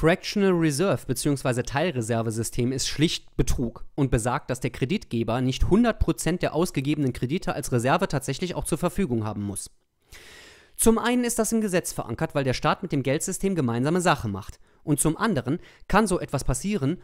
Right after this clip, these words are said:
wenn Banken einfach betrügen, weil sie sich dadurch Vorteile verschaffen.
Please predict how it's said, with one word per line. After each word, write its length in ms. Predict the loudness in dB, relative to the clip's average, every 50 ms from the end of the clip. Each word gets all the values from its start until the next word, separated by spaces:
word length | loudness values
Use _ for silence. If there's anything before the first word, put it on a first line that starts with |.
| -16 -14
wenn 240 | -2 2 2 2 4
Banken 440 | 2 2 0 0 -2 -2 -2 -2 -2
einfach 320 | -2 -2 -2 -2 -2 -6 -8
betrügen, 640 | 4 4 4 10 10 8 8 8 2 -2 -8 -10 _ _
weil 240 | 2 2 2 2
sie 100 | 0 -2
sich 160 | -4 -6 -6 -4
dadurch 480 | -4 -2 -2 0 0 0 -2 -4 -8 -6
Vorteile 420 | 2 4 4 4 4 0 -4 -4
verschaffen. 480 | -4 -6 -8 -6 -6 -8 -8 -8 -12 -16